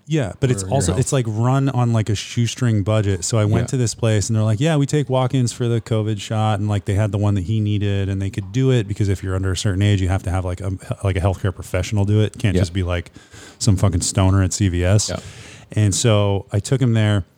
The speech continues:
Speaker 1: and, you know, walked right in. And then they, they had us in, they, like, took us in the little room and we were in the room for an hour waiting
Speaker 2: Mm-hmm.
Speaker 1: with a toddler. It's
Speaker 2: Yeah.
Speaker 1: me and a toddler in a
Speaker 2: Yeah.
Speaker 1: room.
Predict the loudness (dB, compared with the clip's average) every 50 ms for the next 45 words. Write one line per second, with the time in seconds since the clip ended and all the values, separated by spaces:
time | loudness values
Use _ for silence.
0 | _ -20 -20 _ _ _ _ _ _ _ _ _ -4 -2 0 0 2 2 0 0
1 | 0 -2 -2 -4 -6 -4 -2 -2 -2 -2 -4 -6 -4 -2 0 0 0 0 0 0
2 | 2 2 2 0 0 0 0 0 0 2 2 0 -2 -4 -10 -20 -8 -4 0 0
3 | 0 0 -2 -4 _ -2 0 0 0 2 2 2 2 2 0 -2 -4 -10 -6 -2
4 | 0 2 2 2 0 0 0 0 0 2 0 0 -2 -2 -4 -2 -2 -2 0 0
5 | 0 0 0 0 0 -2 -2 0 0 0 0 0 -2 -4 _ -6 -2 -2 0 0
6 | 0 0 -2 -2 -2 0 0 0 0 0 0 0 2 2 0 0 -2 -2 0 0
7 | 0 0 -4 _ _ -8 -4 -2 0 0 -2 -4 -8 -16 -20 -20 -20 _ _ _
8 | _ _ _ _ _ _ _ _ _ _ -4 0 0 0 0 -2 -6 -12 -16 -16
9 | _ -6 -4 -2 0 0 -2 -2 -6 _ _ _ _ _ _ _ _ _ _ _
10 | _ _ _ _ -2 0 0 0 0 0 0 0 0 -2 -4 -8 -10 -10 -12 -16
11 | -20 _ -4 0 2 4 6 6 6 4 2 2 2 2 2 2 0 -2 -4 -4
12 | -4 -4 -2 0 2 2 2 2 0 -2 -6